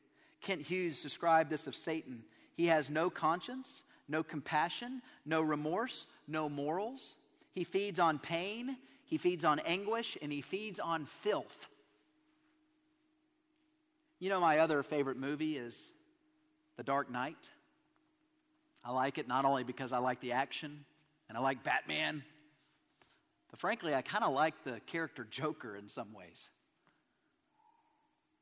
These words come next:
But as you saw Joker,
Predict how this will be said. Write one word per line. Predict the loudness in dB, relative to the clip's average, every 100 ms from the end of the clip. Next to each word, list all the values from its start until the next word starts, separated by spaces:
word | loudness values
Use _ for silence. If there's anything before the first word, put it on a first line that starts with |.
| _ _ _ _ _
But | 0 0 4
as | 2 2
you | -2 -4 -6 -18 _ _ _ _ -14
saw | -4 2 2
Joker, | 0 -4 -4 -6 -8